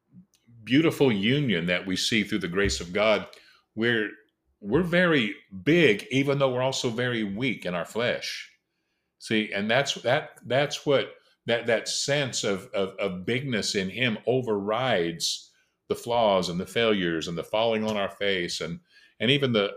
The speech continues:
the, the hardships of this life. Like, there again, Paul said, "His grace is sufficient for me." And so that's what makes these earthly burdens much more light.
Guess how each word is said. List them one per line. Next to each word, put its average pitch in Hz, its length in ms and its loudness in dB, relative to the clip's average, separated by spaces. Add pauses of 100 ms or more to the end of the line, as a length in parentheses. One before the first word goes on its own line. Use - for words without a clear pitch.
the, 107 240 0
the 107 140 0
hardships 151 600 -2
of 87 120 -2
this 87 200 -2
life. 78 300 -4
Like, 107 140 -4
there 107 160 4
again, 104 260 0
Paul 107 260 2
said, 87 300 -4
"His 104 180 -8
grace 113 400 -4
is 90 180 -4
sufficient 92 600 -6
for 76 220 -6
me." 76 180 -6 (420)
And 107 160 2
so 110 380 6 (200)
that's 120 360 0
what 127 220 2
makes 123 340 -2
these 107 320 -2
earthly 117 420 0
burdens 90 640 -2
much 110 400 -4
more 117 320 -6
light. 104 520 -6